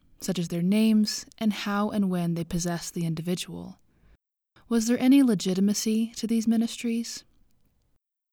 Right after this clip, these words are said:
In nineteen eighty-seven, I had my first encounter. While I was writing a paper on exorcism in the Gospel of Mark, my supervisor invited me to accompany him to a prayer meeting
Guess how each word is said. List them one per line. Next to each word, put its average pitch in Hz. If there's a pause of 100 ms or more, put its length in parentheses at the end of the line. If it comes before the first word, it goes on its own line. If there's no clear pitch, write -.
(500)
In 226
nineteen 247
eighty-seven, 190 (140)
I 196
had 202
my 190
first 190
encounter. 175 (720)
While 202
I 208
was 202
writing 214
a 208
paper 202
on 190
exorcism 196
in 196
the 185
Gospel 190
of 214
Mark, 170 (520)
my 220
supervisor 226
invited 180
me 175
to -
accompany 202
him 175
to 190
a 185
prayer 190
meeting 170